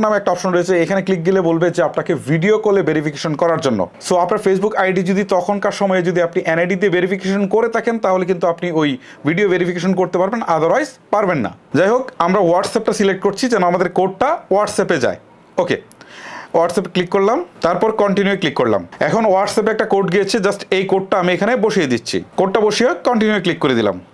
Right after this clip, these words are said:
এবারে যে অপশনটা আসছে এখান থেকে trust this device, এই অপশনে ক্লিক করে দিচ্ছি। এখন দেখেন, এরকম একটা ইন্টারফেস চলে আসছে। এইটা দেখে হয়তো আপনারা একটু হতাশ হয়ে যেতে পারেন, but হতাশ হওয়ার কিছু নেই। উপরের দিকে দেখেন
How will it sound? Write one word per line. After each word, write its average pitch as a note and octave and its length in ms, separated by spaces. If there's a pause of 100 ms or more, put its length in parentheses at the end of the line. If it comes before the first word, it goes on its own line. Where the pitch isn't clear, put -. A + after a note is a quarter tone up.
(180)
এবারে A#3 220
যে B3 100
অপশনটা A#3 300
আসছে - 220
এখান G#3+ 160
থেকে G#3+ 120 (120)
trust F#3+ 320 (160)
this E3+ 160 (140)
device, F3+ 280 (160)
এই C#4 120
অপশনে G3 240
ক্লিক D3+ 180
করে A#2+ 160
দিচ্ছি। F#2+ 240 (380)
এখন F#3 260
দেখেন, A3 280
এরকম F#3+ 220 (100)
একটা G3 140 (180)
ইন্টারফেস E3 440
চলে D#3 220
আসছে। C3+ 240
এইটা D3+ 220
দেখে D#3+ 200
হয়তো D#3 160 (120)
আপনারা D3 200
একটু F#3+ 200
হতাশ B3 340
হয়ে G3 160
যেতে C#3 200
পারেন, D3+ 140 (340)
but F#3+ 120 (140)
হতাশ G3+ 280
হওয়ার G3+ 180
কিছু C#3+ 180
নেই। G#3+ 100 (480)
উপরের C#4 360
দিকে G#3+ 200
দেখেন G3+ 160